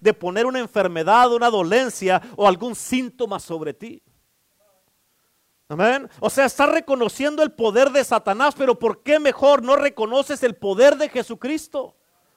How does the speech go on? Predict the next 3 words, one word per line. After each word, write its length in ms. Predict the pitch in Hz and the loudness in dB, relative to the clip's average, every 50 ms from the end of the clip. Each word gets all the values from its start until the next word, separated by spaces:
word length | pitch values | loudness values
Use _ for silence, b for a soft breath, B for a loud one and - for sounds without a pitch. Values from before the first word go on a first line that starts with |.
| _ _ _ _ _ _ _ _ _ _ _ _ _ - | _ _ _ _ _ _ _ _ _ _ _ _ _ -10
Amén. 520 | 170 196 240 294 320 330 320 294 226 175 b b b | -6 -2 0 0 0 0 -2 -6 -12 -18 b b b
Cuando 320 | b 254 277 285 269 254 262 | b 0 0 2 2 0 0
confiesas 720 | 269 269 240 - - 294 330 339 - 359 349 330 - - | 0 -4 -4 -2 0 0 0 2 4 4 4 4 2 -2